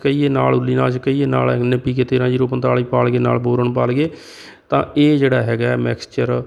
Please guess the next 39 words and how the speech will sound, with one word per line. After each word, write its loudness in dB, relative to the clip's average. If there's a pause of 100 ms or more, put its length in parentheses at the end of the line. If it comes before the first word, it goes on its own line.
(540)
ਤੁਹਾਡੀ 2
ਫਸਲ -4
ਦੇ -2
ਉੱਤੇ -2
ਟੌਕਸਿਸਿਟੀ -2
ਵੀ 2
ਕਰ 2
ਸਕਦਾ, 0
ਤੁਹਾਡੇ 0
ਜਿਹੜੇ 0
ਕੀਟਨਾਸ਼ਕ, -4
ਉੱਲੀ -4
ਨਾਸ਼ਕ -4
ਦਾ 0
ਰਿਜ਼ਲਟ 0
ਵੀ -2
ਕੱਢ -2
ਸਕਦਾ। -6 (440)
ਹਾਂ, 2 (320)
ਉੱਲੀ 4
ਨਾਸ਼ਕ 2
ਤੇ -2
ਐਨ 0
ਪੀ -4
ਕੇ -2
ਤੇਰਾਂ -2
ਜ਼ੀਰੋ -2
ਪੰਤਾਲੀ, -2
ਇਹਦਾ 2
ਤੁਸੀਂ 0
ਜਾਰ 2
ਟੈਸਟ -4
ਕਰਕੇ -4
ਦੇਖੋ, -2
ਇਹ 2
mostly 2
ਕੰਪੈਟੀਬਲ -2
ਹੁੰਦੇ -12
ਆ। -16